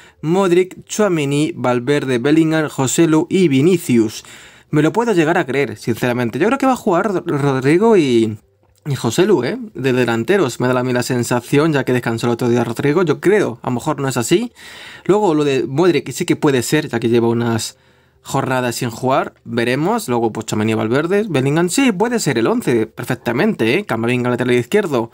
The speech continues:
Bueno, a lo mejor pone a Mendy, ¿no? Y pone a Camavinga en el centro del campo, o no. Es algo que también es posible.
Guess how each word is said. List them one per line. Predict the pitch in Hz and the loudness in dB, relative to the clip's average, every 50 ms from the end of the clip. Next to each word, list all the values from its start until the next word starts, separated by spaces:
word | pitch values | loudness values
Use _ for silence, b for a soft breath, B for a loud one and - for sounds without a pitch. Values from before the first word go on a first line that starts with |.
| B B B B B B B B | B B B B B B B B
Bueno, | - 330 285 254 | -2 0 0 0
a | 208 | -2
lo | 190 | -4
mejor | 190 - 262 226 | -4 -4 -4 -2
pone | - 160 131 | -2 -2 0
a | 120 | 0
Mendy, | 117 117 120 139 175 156 131 | 0 0 0 0 0 0 0
¿no? | 117 135 139 | 0 0 0
Y | 120 | 0
pone | 113 117 120 113 117 113 110 | 0 0 -2 0 2 0 0
a | 113 113 | 0 -2
Camavinga | - 113 113 110 117 117 117 | -2 -4 -2 -2 -2 -2 -2
en | 113 113 | 0 -2
el | 113 | -2
centro | 110 - 117 110 107 110 | -2 -2 -4 -2 -2 -4
del | 110 107 | -4 -2
campo, | - 123 120 107 - 110 110 - | -2 -4 -4 -4 -6 -8 -8 -6
o | - 117 | -6 -4
no. | 110 127 170 151 110 B B B B B B B B B B B B B | -2 0 0 0 -2 B B B B B B B B B B B B B
Es | - 143 185 | -4 0 0
algo | 185 175 151 | 0 0 0
que | 143 127 | 0 -2
también | 123 120 123 117 | -2 -2 -2 -4
es | 107 | -6
posible. | - - 110 - - 214 208 160 113 101 - | -4 -4 -2 0 2 2 2 2 2 0 -4